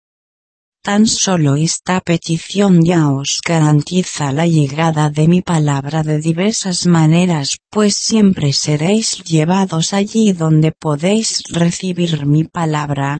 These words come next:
a no ser que la recibís de mí en pensamientos, es decir, si en vuestros pensamientos reconocéis mi voz.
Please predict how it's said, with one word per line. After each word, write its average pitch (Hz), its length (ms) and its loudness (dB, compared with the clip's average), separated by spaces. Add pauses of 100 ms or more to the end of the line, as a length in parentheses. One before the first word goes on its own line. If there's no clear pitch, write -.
(340)
a 165 140 2
no 220 200 4
ser 175 400 -2
que 190 140 -2
la 170 160 0
recibís 160 720 -2
de 147 200 0
mí 147 220 4
en 151 160 4
pensamientos, 160 1200 2 (320)
es 196 320 -2
decir, 180 600 -2 (360)
si - 220 -6
en 156 160 4
vuestros 165 480 -2
pensamientos 180 1200 2
reconocéis 180 880 -2
mi 196 260 4
voz. 135 460 -4